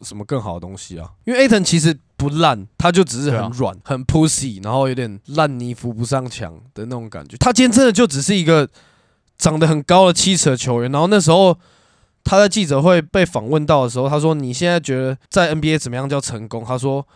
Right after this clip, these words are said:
Speaker 1: 什么：“When I get to my next contract。”是不是什么球员才会讲出这样的话？就一定什么 champion 啊，或者是拿
Speaker 2: 嗯。
Speaker 1: 夺得什么奖，然后你讲这种鸟话，很没有野心啊。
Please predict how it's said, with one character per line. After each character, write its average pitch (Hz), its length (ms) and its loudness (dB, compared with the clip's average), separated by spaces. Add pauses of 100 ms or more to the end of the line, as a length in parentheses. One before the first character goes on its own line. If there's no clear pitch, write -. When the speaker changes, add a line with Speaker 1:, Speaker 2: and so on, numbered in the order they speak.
(140)
Speaker 1:
什 - 140 -14
么： 127 100 -2
“When 135 240 -2
I 139 120 -2
get 147 240 -2
to 143 80 -2
my 123 160 -6
next 131 300 -6
contract。” 127 500 -8 (440)
是 - 120 -12
不 339 40 -4
是 381 60 -4
什 311 80 -6
么 196 160 2
球 196 320 4
员 220 80 4
才 214 140 2
会 254 100 6
讲 165 240 0
出 190 180 2
这 220 120 2
样 220 100 0
的 180 100 4
话？ 175 460 4 (540)
就 285 120 4
一 262 40 4
定 262 180 2
什 226 80 0
么 185 240 4
champion 214 640 0
啊， 175 140 2
或 196 100 4
者 202 100 -2
是 214 60 -8
拿 180 100 -4
Speaker 2:
嗯。 117 100 -6
Speaker 1:
夺 170 180 -2
得 175 240 -2
什 180 100 -2
么 160 80 -4
奖， 131 240 -8
然 139 80 -4
后 190 60 2
你 151 240 -6
讲 131 260 -12
这 135 60 -8
种 147 240 -6
鸟 107 180 -12
话， 113 300 -8 (140)
很 - 120 -12
没 143 140 -4
有 175 100 4
野 123 240 -4
心 107 320 -12
啊。 98 160 -14